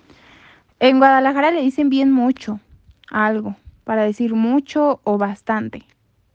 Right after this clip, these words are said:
Entonces aquí les dicen bien harto. Aquí les dicen así, y parte de Michoacán.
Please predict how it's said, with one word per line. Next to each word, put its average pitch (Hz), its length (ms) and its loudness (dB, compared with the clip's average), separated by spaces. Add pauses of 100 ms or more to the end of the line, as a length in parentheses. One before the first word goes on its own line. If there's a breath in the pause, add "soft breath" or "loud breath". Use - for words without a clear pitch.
(360)
Entonces 220 420 -4
aquí 247 240 -2
les 226 140 0
dicen 233 340 -4 (140)
bien 220 300 -4
harto. 214 480 -6 (560)
Aquí 208 400 -8
les 233 200 -4
dicen 214 280 -6
así, 208 360 -6
y 208 220 -4
parte 208 380 -4
de 226 180 -2
Michoacán. 208 720 -6